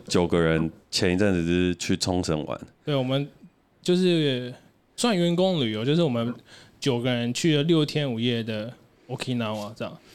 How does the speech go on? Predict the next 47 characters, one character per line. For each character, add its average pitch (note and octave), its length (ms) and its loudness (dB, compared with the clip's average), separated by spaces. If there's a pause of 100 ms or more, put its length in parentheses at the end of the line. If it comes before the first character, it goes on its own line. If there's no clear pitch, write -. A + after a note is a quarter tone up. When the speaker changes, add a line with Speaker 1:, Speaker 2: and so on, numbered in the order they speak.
(240)
Speaker 1:
现 - 140 2
在 C#3 60 4
有 G2 80 2
在 F#2 100 2
缺 F#2+ 240 2
人 E2 160 2
吗？ D2+ 100 -2
我 D2+ 140 0
可 F2 140 0
以 E2 40 2
去 E2 220 -2
吗？ D2 160 -4 (160)
Speaker 2:
现 C#3+ 100 -6
在， C3+ 320 0 (460)
目 D#3+ 100 -2
前 C#3 160 0
在 C#3 120 0
招 C3+ 200 -2
intern。 B2+ 380 -2 (640)
Speaker 1:
<laughs> B3 720 2
诶， F3+ 100 6
等 F#3+ 60 2
一 - 0 -
下， D3 160 2
intern G3+ 320 6
也 A#2 100 4
可 D3 100 2
以 B2+ 80 6
去 B2 120 4
Okinawa G2 600 4
吗？ D2+ 60 0
Speaker 2:
当 F3 140 2
然 B2+ 220 0
啊， B2 340 -2
为 D#3 160 2
什 C3 80 0
么？ G#2 140 -4
就 G3 120 2
是 A3+ 60 2
全 D#3+ 240 0
部 F#3 100 0
大 F3+ 100 0
家 E3 60 0
一 D3 80 0
起 - 360 -4
这 - 100 -14
样。 - 100 -14